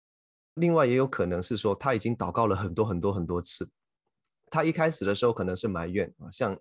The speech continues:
他一贯以来的那个做法，“哎呀，上帝你怎么这样子对我？你对我太烂了，你对我太差了，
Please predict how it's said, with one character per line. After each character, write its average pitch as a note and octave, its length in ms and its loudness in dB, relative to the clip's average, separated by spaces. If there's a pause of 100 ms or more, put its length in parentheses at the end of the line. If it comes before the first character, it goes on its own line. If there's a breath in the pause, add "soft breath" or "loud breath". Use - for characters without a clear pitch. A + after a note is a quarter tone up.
(120)
他 G#2 140 -2
一 G2 160 -2
贯 G#2+ 200 0
以 F2 100 -4
来 E2+ 120 -4
的 F2+ 80 -4
那 F#2 80 -4
个 F2+ 80 -4
做 F#2 180 -4
法 D#2+ 220 -8 (240 loud breath)
，“哎 G#2 80 0
呀， F#2+ 60 2
上 A2 180 0
帝 G2+ 80 -2
你 F#2+ 100 -2
怎 F2 140 -6
么 E2+ 80 -4
这 G2 100 -2
样 F2+ 80 0
子 E2 120 -6
对 F#2 180 -2
我？ D#2+ 160 -6
你 E2+ 120 -6
对 F#2+ 120 -2
我 F2 80 0
太 G2+ 160 -4
烂 F#2 240 -2
了， D2+ 80 -12 (320)
你 F#2+ 80 -6
对 A2 100 -2
我 F#2 140 0
太 A#2 160 2
差 F#2+ 260 0
了， - 120 -4